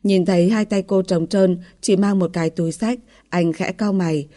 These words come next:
nhưng cũng không hỏi thêm gì, chỉ nói. Chúng ta đi đổi vé máy bay. Anh Túc cũng không giải thích, chỉ đi theo anh. Từ lúc anh Túc bắt đầu quen Lý Du Anh, đã cảm thấy ở anh có một phương diện nào đó thật sự quen thuộc không thể diễn tả.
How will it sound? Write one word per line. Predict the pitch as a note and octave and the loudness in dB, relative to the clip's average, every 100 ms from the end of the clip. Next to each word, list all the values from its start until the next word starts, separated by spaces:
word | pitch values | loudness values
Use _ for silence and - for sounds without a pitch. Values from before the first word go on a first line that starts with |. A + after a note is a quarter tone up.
| - - | -20 -6
nhưng | G3+ G#3 G3 | 0 0 0
cũng | F#3+ | -2
không | - A#3 | 0 0
hỏi | A3+ D#3+ | 0 0
thêm | G3+ G3 | -2 0
gì, | F#3 D#3+ | 0 -2
chỉ | - D3 | -2 -4
nói. | D#3 D#3 D#3 A3+ - _ _ _ _ _ - | -2 -2 -2 -6 -14 _ _ _ _ _ -4
Chúng | E3+ | -2
ta | E3+ E3 | 0 2
đi | D#3+ E3+ | 2 2
đổi | D3+ | 2
vé | C#3+ D3 | 0 -2
máy | D#3 | -2
bay. | D3+ E3+ E3 E3 _ _ _ _ _ _ _ _ _ _ | 0 0 -2 -4 _ _ _ _ _ _ _ _ _ _
Anh | - F#3+ | -2 0
Túc | F3 B3+ | 2 2
cũng | G#3 C3+ | 0 -2
không | A3 F#3+ | -2 -2
giải | G3 D3 | -2 -4
thích, | G#3+ B3 - - | -2 -2 -4 -6
chỉ | G#3 D#3+ | -2 2
đi | F3+ | 2
theo | F#3 F3+ | 2 0
anh. | - F3 E3+ E3 _ _ _ _ _ _ _ _ _ _ _ _ _ _ _ _ - | 0 0 0 -4 _ _ _ _ _ _ _ _ _ _ _ _ _ _ _ _ 0
Từ | G#3+ | 4
lúc | F#3+ B3 | 6 4
anh | - F3+ | 0 -2
Túc | E3+ B3 | 0 0
bắt | A#3 G#3+ | 0 0
đầu | F#3 E3 D#3 | 0 0 0
quen | F#3+ F#3 | 0 2
Lý | E3+ D#3 | 2 0
Du | G3+ F#3+ | 0 0
Anh, | F#3 F3+ F3 - - | 2 0 -2 -8 -6
đã | F#3+ F#3+ | -4 -2
cảm | A3 E3 | -2 0
thấy | E3 | 0
ở | E3+ F#3 | 0 0
anh | D#3+ F#3+ F#3 | 0 0 0
có | D#3+ | -2
một | G3 F#3 | -2 -2
phương | G#3 F#3+ | -2 0
diện | F#3 D#3+ | 0 0
nào | D#3 | -2
đó | D3+ D#3 E3 | -2 -4 -2
thật | A#3 - | -4 -2
sự | F3+ F#3 | 0 0
quen | G#3 F#3 | 0 -2
thuộc | F#3+ D#3+ - | 0 -2 -2
không | A3 G3+ | -4 -2
thể | E3 | -2
diễn | - - G3+ | -2 -4 -2
tả. | G#3+ F3 | -2 -2